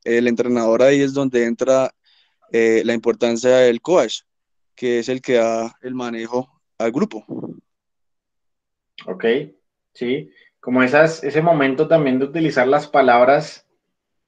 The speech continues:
Speaker 2: idóneas, las palabras sabias, de dar un buen consejo, de poder decir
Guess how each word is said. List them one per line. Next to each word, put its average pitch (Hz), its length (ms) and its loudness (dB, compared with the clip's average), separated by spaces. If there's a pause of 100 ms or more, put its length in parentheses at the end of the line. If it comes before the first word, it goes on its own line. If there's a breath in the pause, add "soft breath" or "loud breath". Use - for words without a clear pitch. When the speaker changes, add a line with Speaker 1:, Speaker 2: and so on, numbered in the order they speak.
(280)
Speaker 2:
idóneas, 131 1120 0 (120)
las 113 180 -12
palabras 117 560 0
sabias, 135 680 2 (520)
de 117 100 -4
dar 117 180 4
un 123 140 -4
buen 135 200 -2
consejo, 135 640 -2
de 113 140 0
poder 113 320 -4
decir 127 560 -4